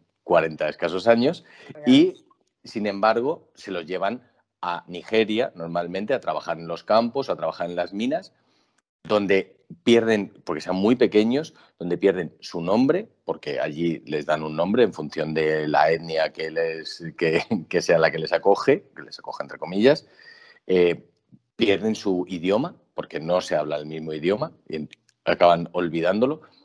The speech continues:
Speaker 1: pierden absolutamente su identidad, no, no recuerdan de dónde son, porque claro, un niño con tres, cuatro años no es capaz
Speaker 2: Claro.
Speaker 1: de recordar si era de Benín,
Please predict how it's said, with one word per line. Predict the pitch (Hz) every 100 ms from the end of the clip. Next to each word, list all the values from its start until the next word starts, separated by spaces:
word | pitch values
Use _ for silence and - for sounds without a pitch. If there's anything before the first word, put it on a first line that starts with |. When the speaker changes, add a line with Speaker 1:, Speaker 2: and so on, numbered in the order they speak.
| _ _
Speaker 1:
pierden | 101 117 131
absolutamente | - 120 123 135 143
su | - - 117 -
identidad, | 101 92 87 85 85 95 165
no, | 101 98 101
no | 95 101
recuerdan | 113 123 135 160 127 -
de | 87 120
dónde | 110 117
son, | 135 190 156
porque | 82
claro, | 110 127
un |
niño | 87 92 92 87
con | 90 85 -
tres, | 92 87 -
cuatro | 98 95 92
años | 98 143 92
no | 90
es |
capaz | 90
Speaker 2:
Claro. | 90 90
Speaker 1:
de |
recordar | 87 87 107
si | -
era | 98 92
de |
Benín, | 95 104 143